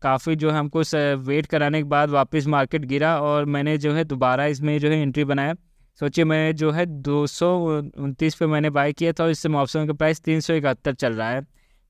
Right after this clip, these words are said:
तो कितना बढ़िया मोमेंटम आया। और जहाँ पे मैंने ट्रेड एग्जिट किया ना, उसी जगह से मार्केट ने एक शार्प फिर डिक्लाइन दिया और काफ़ी ब-, बढ़िया मार्केट में गि-, नीचे की तरफ गिरावट आया।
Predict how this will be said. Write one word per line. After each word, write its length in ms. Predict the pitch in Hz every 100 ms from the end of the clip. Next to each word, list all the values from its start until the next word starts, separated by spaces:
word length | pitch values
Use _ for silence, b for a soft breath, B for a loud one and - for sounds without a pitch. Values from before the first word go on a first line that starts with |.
| -
तो 80 | 175
कितना 420 | 175 160 185 190
बढ़िया 360 | 156 151 165
मोमेंटम 520 | 165 156 151 139 151 139
आया। 280 | 143 165 - _ _ -
और 140 | 147
जहाँ 340 | 156 160 147 190
पे 120 | 202
मैंने 300 | 185 185 190
ट्रेड 320 | 185 180 185
एग्जिट 420 | 156 156 151 180
किया 260 | - 175 165
ना, 180 | 165 185
उसी 420 | 156 143 - 185
जगह 240 | 170 175
से 140 | 170 170
मार्केट 360 | 160 156 175
ने 180 | 170 180
एक 100 | 165 _
शार्प 440 | - 151 143 170 165
फिर 220 | 147 165
डिक्लाइन 520 | 156 139 156 147 151
दिया 240 | 147 165 180 _ _ _ -
और 280 | 135 151 160
काफ़ी 500 | 156 143 139 - 175
ब-, 320 | 143 143 139
बढ़िया 480 | 135 139 147 151 175
मार्केट 420 | 175 151 139 156
में 360 | 151 156 170 156
गि-, 120 | 143
नीचे 280 | 139 135 156
की 60 | 139
तरफ 180 | 139
गिरावट 380 | 123 127 120 113
आया। 160 | 131